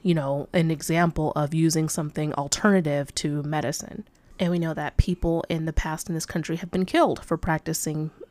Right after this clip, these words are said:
alternative medicine, quote unquote. But like I said, because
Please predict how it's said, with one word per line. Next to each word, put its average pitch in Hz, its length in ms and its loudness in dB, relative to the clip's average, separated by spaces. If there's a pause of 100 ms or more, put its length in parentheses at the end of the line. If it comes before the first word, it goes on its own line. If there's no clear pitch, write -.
(200)
alternative 151 760 0
medicine, 143 440 -4
quote - 200 -4
unquote. - 480 -4 (480)
But 160 180 6
like 160 140 0
I 160 60 4
said, 156 160 0
because 202 420 4